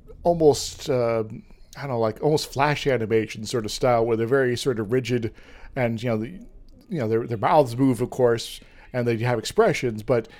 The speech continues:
it's very much, this is the flat expression for when they're desperate or angry or happy, and then their mouth moves sort of as its own thing, and then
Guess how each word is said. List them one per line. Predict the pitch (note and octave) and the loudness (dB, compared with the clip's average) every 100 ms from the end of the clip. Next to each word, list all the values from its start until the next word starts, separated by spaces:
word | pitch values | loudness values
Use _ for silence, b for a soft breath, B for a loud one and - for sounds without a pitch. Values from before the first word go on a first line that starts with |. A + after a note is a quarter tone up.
| B | B
it's | A2+ | -8
very | - E3 D3+ | 4 4 6
much, | C#3 C3 - b b b b | 0 -2 -8 b b b b
this | C3 C#3+ D#3+ | -2 0 2
is | D#3 C#3 | 0 0
the | C#3+ C3 B2 | 0 0 -2
flat | A2 D3+ D3 C3+ | -2 2 4 4
expression | C3 - C#3+ C3 - B2 | 0 2 2 2 0 -6
for | A2+ B2 | 0 2
when | A2+ B2+ B2 | 4 2 4
they're | B2 A#2+ A2+ - - - - - - - - | 0 0 -6 -14 -20 -20 -20 -20 -20 -16 0
desperate | D#3 - - C#3+ C3+ | 2 2 6 6 6
or | A#2+ A#2 C#3+ | 2 0 0
angry | C#3 C3 B2+ B2 | 0 0 0 0
or | B2+ A2+ G2+ | 0 -2 0
happy, | D3 A#2+ B2 A#2 B B B B | 0 0 -4 -4 B B B B
and | C3 B2+ | -2 0
then | C3+ | 0
their | B2 A#2 | 0 2
mouth | B2 A#2+ - | 2 2 0
moves | B2+ A#2+ A2 | 0 2 0
sort | G#2 - C3 A#2+ | -6 -2 -2 -2
of | A2+ | -2
as | C3+ B2+ G#2+ | -2 -2 -2
its | - | -2
own | F3 D#3+ | 0 0
thing, | - B2+ A2+ A2 B B B | 0 0 0 -2 B B B
and | B2+ | 0
then | C3 C3 B2+ A#2+ | 2 2 2 -4